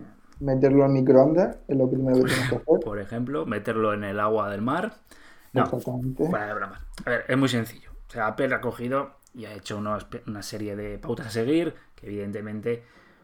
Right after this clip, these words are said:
Speaker 2: pues, eh, no utilizar lejía, o sea, no sea al punto de, "Oye, voy a desinfectar mi teléfono con lejía".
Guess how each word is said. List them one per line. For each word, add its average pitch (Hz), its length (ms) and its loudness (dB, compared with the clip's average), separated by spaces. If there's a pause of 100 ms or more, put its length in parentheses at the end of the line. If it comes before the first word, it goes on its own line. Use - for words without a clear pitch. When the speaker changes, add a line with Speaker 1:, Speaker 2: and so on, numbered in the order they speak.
(260)
Speaker 2:
pues, 104 300 -8
eh, 98 360 -14
no 95 240 -10
utilizar 98 720 -8 (640)
lejía, 135 560 -2 (1200)
o 101 40 -14
sea, 107 240 -12
no 107 580 -8
sea 131 260 2
al 123 280 0
punto 127 640 0 (1400)
de, 107 720 -6
"Oye, 110 160 -6
voy 110 140 -2
a - 20 2
desinfectar 127 520 0
mi 135 140 2
teléfono 123 340 0
con 123 140 0
lejía". 101 400 -10